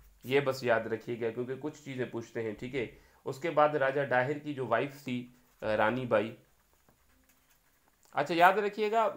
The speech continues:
ये मैं इसलिए आपको चीज़ें बता रहा हूँ क्योंकि हमें सिर्फ आइडिया हो कि मोहम्मद बिन कासिम वाला जो सीन है, how many questions are supposed to be, uh, given that, or what kind of nature of those questions is, कि भाई राजा डायर की वाइफ का नाम था भाई,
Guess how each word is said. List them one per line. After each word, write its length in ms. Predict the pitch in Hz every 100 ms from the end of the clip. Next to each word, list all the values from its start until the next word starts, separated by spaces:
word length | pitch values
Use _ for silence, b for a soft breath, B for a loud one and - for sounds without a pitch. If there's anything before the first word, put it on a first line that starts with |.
| 156
ये 160 | 160 185
मैं 120 | 185
इसलिए 300 | 180 202 202
आपको 240 | 185 185
चीज़ें 320 | 180 180 180
बता 200 | 175 175
रहा 100 | 180
हूँ 80 | 190
क्योंकि 240 | 185 170 165
हमें 200 | 165 160
सिर्फ 200 | 160 151
आइडिया 320 | 151 165 175
हो 100 | 156
कि 100 | 156
मोहम्मद 320 | 147 151 156
बिन 160 | 156 143
कासिम 320 | 127 127 139
वाला 200 | 131 127
जो 140 | 120
सीन 280 | 120 135 139
है, 360 | 139 143 - _ -
how 140 | 135
many 380 | 139 139 139 135 -
questions 300 | 131 131 131
are 140 | 127 120
supposed 440 | 123 - 131 131
to 100 | 123
be, 240 | 117 117 - 110
uh, 180 | 107
given 360 | 104 107 113 113
that, 160 | 113 110
or 220 | 107 107
what 240 | 110 117
kind 240 | 120 127 113
of 80 | 110
nature 380 | 117 123 131 117
of 120 | 107
those 200 | 110 107
questions 360 | - 101 107 101
is, 100 | 101 - b b -
कि 60 |
भाई 140 | 117 117
राजा 300 | 117 123 127
डायर 260 | 123 123
की 120 | 127 117
वाइफ 280 | 113 120
का 100 | -
नाम 240 | 113 107 107
था 180 | 107 101
भाई, 260 | 104 104